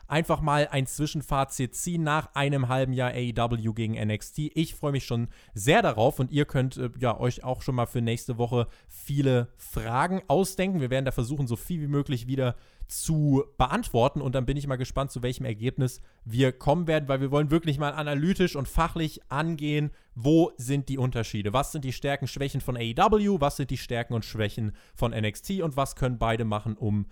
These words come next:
damit, äh, zu arbeiten? In diesem Sinne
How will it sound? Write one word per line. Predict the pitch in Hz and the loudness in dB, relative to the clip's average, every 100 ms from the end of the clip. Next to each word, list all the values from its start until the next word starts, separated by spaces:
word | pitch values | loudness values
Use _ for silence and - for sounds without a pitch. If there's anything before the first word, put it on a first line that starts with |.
| - - | -12 -10
damit, | - 104 104 95 - | -4 0 0 -4 -6
äh, | 107 101 101 - | -4 -2 -4 0
zu | - | 0
arbeiten? | 147 120 101 95 117 - - _ _ | 2 0 0 -4 -12 -18 -20 _ _
In | 208 254 | 4 6
diesem | 285 | 6
Sinne | 262 269 120 | 4 4 2